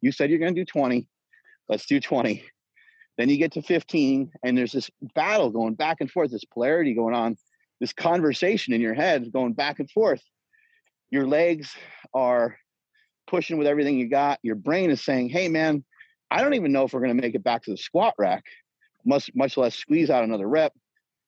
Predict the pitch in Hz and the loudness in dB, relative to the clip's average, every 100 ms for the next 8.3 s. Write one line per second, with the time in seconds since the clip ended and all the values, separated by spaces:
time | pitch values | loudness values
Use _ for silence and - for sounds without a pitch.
0 | _ _ - 127 - 120 107 127 139 143 | _ _ -8 -8 -2 -2 0 2 2 2
1 | 135 - 143 139 135 107 95 135 127 - | 0 0 0 2 2 0 -2 -2 -2 -2
2 | 131 123 110 107 147 175 151 131 123 123 | -2 0 -2 -2 -4 -2 0 0 -2 -2
3 | 151 190 170 156 113 113 143 139 127 - | -2 -2 0 -2 -2 -2 0 2 0 -4
4 | _ _ _ _ 127 139 117 - 147 143 | _ _ _ _ -2 0 0 0 2 2
5 | 143 - - 127 117 147 214 175 - 127 | 0 -6 -6 -2 0 2 2 -2 0 -2
6 | 120 - 120 117 _ _ _ _ _ _ | -2 -4 -2 -2 _ _ _ _ _ _
7 | _ _ 107 - 165 - - 170 123 110 | _ _ -16 -8 -8 -6 -6 -2 0 2
8 | 101 95 87 | 0 -2 -6